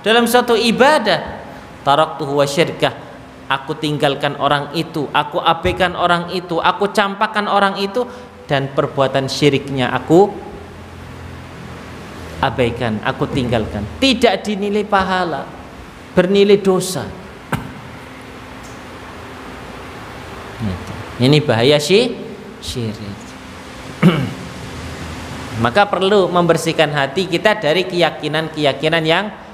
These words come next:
khurafat, tahayul, syirik. Harus bersihkan. Kalau kejatuhan cicak, wah, bawa sial ini.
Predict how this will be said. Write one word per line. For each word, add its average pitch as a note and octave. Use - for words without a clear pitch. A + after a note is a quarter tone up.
khurafat, C3
tahayul, C3+
syirik. C3
Harus A3+
bersihkan. G#3+
Kalau C3
kejatuhan C#3
cicak, C#3+
wah, F#3+
bawa D3+
sial A3
ini. G3